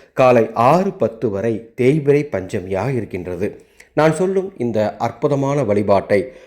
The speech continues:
இன்று மாலை ஆறு முப்பதுலேருந்து ஏழு முப்பது அல்லது இரவு எட்டு மணியிலிருந்து ஒன்பது மணி அல்லது நாளை இருபத்தி ஆறு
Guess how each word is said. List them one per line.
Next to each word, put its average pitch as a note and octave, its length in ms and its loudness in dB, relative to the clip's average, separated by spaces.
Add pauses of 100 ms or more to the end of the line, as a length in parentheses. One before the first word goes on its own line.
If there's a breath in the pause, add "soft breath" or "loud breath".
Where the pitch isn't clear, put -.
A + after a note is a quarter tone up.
(140)
இன்று C3+ 360 4
மாலை B2+ 460 2 (300 loud breath)
ஆறு E3 340 4
முப்பதுலேருந்து A#2 640 -4
ஏழு A#2 260 -2
முப்பது G#2 420 -4 (380)
அல்லது B2 400 2 (340 loud breath)
இரவு C#3 340 4 (200)
எட்டு C3+ 300 0
மணியிலிருந்து B2 520 -2 (120)
ஒன்பது A2 360 0
மணி G2 240 -4 (360 loud breath)
அல்லது C3 480 4 (200)
நாளை A2+ 420 2 (200)
இருபத்தி C3+ 560 -2
ஆறு A#2 440 4